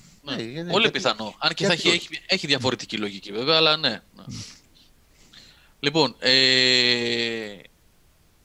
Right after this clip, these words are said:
Speaker 1: ο Αύγουστος έχει τέσσερις μεγάλες κυκλοφορίες. Είπα τρεις προηγουμένως, είναι τέσσερις. Η πρώτη είναι το Control. Κατά την, ε, εκτίμηση τη δική μου, επαναλαμβάνω, έτσι, γιατί μπορεί κάποιος να μου σου πει ότι και το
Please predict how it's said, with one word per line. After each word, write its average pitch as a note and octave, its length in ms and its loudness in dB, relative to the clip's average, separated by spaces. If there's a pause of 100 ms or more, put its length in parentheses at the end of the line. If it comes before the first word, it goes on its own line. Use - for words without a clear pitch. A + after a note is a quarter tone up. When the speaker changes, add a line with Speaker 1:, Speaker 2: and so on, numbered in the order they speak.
(1120)
Speaker 1:
ο B2 220 4
Αύγουστος E3 400 2
έχει F3+ 220 -6 (120)
τέσσερις B2+ 480 2
μεγάλες G#2 360 -2
κυκλοφορίες. G2+ 500 -10
Είπα A#2+ 180 -4
τρεις B2 180 -6
προηγουμένως, C3+ 460 -10
είναι C3+ 100 -10
τέσσερις. D2 540 -4 (380)
Η A#2 120 -8
πρώτη E3 600 0
είναι D#3 360 -6
το C#3+ 200 -6
Control. A#2 480 -6 (720)
Κατά A#2 320 -2
την, A#2+ 180 -4
ε, B2 200 4
εκτίμηση B2+ 600 -8
τη - 60 -10
δική A#2 200 -10
μου, A2+ 80 -12
επαναλαμβάνω, F#2+ 560 -10
έτσι, B2 180 -8
γιατί A2 200 -10
μπορεί A#2 240 -6
κάποιος C3 240 -4
να A#2+ 80 -6
μου G#2+ 80 -16
σου - 200 -10
πει C#3 100 -8
ότι C3+ 220 -8
και B2 180 -14
το A#2 100 -10